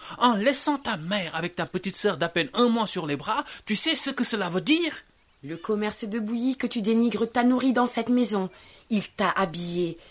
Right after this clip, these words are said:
Speaker 2: il t'a payé des fournitures scolaires. Aujourd'hui, tu oses nous dire que ton avenir n'est pas dans la vente de bouillie.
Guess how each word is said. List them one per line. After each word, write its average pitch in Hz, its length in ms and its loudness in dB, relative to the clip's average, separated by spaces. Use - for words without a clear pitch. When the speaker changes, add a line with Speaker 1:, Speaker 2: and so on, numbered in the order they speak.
Speaker 2:
il 302 200 4
t'a 277 220 2
payé 277 500 4
des 220 120 2
fournitures 190 500 -4
scolaires. 156 460 -4
Aujourd'hui, 349 560 6
tu - 160 2
oses 254 180 4
nous 240 120 2
dire 233 280 0
que - 80 -2
ton 214 200 0
avenir 214 380 2
n'est 202 120 0
pas 214 220 0
dans 202 100 4
la 190 120 4
vente 190 220 -2
de 190 80 -2
bouillie. 185 400 -8